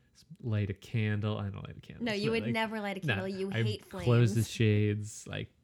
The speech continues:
Speaker 1: turn down the lights, plug in the headphones, and
Speaker 2: Mm-hmm.
Speaker 1: just go wild.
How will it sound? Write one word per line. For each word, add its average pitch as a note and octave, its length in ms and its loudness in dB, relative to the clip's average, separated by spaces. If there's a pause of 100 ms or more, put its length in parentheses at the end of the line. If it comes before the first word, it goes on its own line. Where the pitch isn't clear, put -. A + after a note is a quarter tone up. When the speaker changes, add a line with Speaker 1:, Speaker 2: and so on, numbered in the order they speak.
(160)
Speaker 1:
turn A2 240 0
down G#2 200 2
the G2 80 0
lights, F#2+ 680 -4 (300)
plug G#2 260 2
in G2 120 4
the F#2+ 80 2
headphones, F#2 680 0
and G#3+ 100 -4
Speaker 2:
Mm-hmm. G3+ 200 -6
Speaker 1:
just - 260 -10 (360)
go G2 340 -4 (160)
wild. - 540 -10